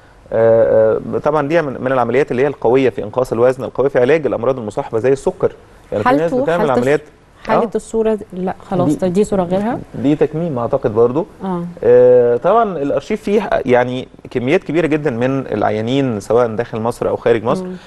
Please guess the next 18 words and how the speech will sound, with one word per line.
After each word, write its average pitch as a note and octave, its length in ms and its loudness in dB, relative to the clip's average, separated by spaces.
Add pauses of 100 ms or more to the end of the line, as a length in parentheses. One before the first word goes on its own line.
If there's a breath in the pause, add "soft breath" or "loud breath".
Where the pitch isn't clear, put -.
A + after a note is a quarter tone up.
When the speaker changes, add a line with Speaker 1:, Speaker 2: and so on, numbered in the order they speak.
(180 loud breath)
Speaker 1:
وبيعملوا C#3+ 600 2
مختلف D#3 440 0 (120)
ال-، A#2+ 280 -2
العمليات A#2 560 -2
سواء B2 360 -2
تكميم A#2 360 -4
أو G#2+ 140 -4
تحويل، C#3 400 -2
حتى F3+ 240 -4
سمنة E3+ 260 -4
في D3 280 -2
البنات B2 360 -2
اللي A2 100 -6
هم A#2+ 120 -4
صغيرين A2 360 0
المقبلين A2+ 420 -4
على A2 120 0
الزواج. A2+ 320 2